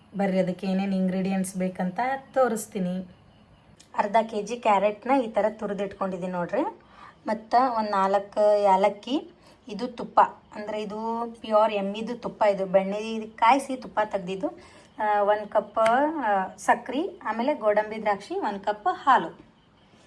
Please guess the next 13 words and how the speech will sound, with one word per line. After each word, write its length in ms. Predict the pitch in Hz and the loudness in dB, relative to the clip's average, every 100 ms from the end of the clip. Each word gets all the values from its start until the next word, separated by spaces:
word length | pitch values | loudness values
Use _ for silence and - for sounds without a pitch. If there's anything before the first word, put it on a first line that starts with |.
| - | -20
ಇಷ್ಟೇ 300 | 269 - - | -14 -12 -8
ಇಂಗ್ರೀಡಿಯೆಂಟ್ಸ್ 640 | 214 202 190 180 180 180 - | -6 -4 0 0 0 -4 -4
ಬೇಕು 200 | 180 175 | -4 -2
ನೋಡ್ರಿ. 520 | 190 190 381 370 - _ | -2 -2 -6 -12 -20 _
ಫಸ್ಟ್ 300 | - 233 - | -4 -2 -2
ಏನ್ 200 | 226 214 | -6 -4
ಮಾಡೋದನ್ನ 420 | 208 202 196 190 240 | -2 -2 -2 -4 -6
ತೋರಿಸ್ತೀನಿ. 560 | - - - - 170 147 - _ _ _ _ _ 226 220 | -4 -2 -2 -6 -10 -12 -18 _ _ _ _ _ -20 -16
ಈಗ 200 | 226 185 220 220 220 214 | -12 -10 -6 -4 -4 -6
ಒಂದು 480 | 202 196 214 233 - _ _ _ _ - _ _ _ - | -8 -8 -10 -12 -16 _ _ _ _ -20 _ _ _ -10
ಪ್ಯಾನ್ 240 | 208 208 | -8 -6
ಇಟ್ಕೊಂಡಿನ್ರಿ, 680 | 208 - 202 196 185 185 302 - - | -10 -12 -10 -8 -8 -8 -10 -14 -14
ಇದಕ್ಕೆ 380 | 233 196 180 233 | -10 -8 -8 -8